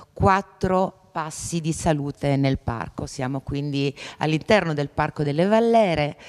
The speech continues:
con il relatore di questo primo evento,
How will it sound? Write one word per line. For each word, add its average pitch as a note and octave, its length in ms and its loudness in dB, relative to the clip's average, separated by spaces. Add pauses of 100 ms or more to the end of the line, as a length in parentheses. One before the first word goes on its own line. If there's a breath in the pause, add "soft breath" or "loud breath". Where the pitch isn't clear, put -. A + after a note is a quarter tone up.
(300 loud breath)
con A3+ 300 4
il G3+ 400 0
relatore F#3+ 540 0
di D#3 120 -6
questo F3+ 340 -2
primo F3 440 2
evento, C#3+ 840 0